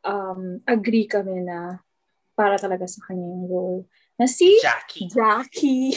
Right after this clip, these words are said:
Speaker 2: Yes.
Speaker 1: <laughs> So, yun, yung tatlong magkakaibigan na yun. And plus si, ano nga, si Yen Santos, who plays the role of Isabel.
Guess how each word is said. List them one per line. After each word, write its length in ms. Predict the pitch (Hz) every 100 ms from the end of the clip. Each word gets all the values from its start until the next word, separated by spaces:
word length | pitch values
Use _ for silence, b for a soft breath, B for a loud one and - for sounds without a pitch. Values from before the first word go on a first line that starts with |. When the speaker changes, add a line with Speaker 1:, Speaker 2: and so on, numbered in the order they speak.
| -
Speaker 2:
Yes. 920 | 120 127 143 143 123 113 113 113 -
Speaker 1:
<laughs> 540 | 494 480 480 466 -
So, 160 | - 359
yun, 400 | 381 370 277 254
yung 160 | 285 302
tatlong 320 | 311 311 302
magkakaibigan 800 | 285 294 269 254 233 202 202 202
na 80 | 196
yun. 320 | 196 190 -
And 400 | 247 254 247 247
plus 320 | 214 196 202
si, 400 | - - - 196
ano 300 | 202 185 180
nga, 160 | 170 -
si 240 | - 202
Yen 160 | 196 185
Santos, 580 | 196 190 180 175 175 -
who 160 | 349
plays 300 | 294 233 233
the 80 | 208
role 220 | 196 190 -
of 220 | 202 190 _
Isabel. 720 | - - 190 - - - 180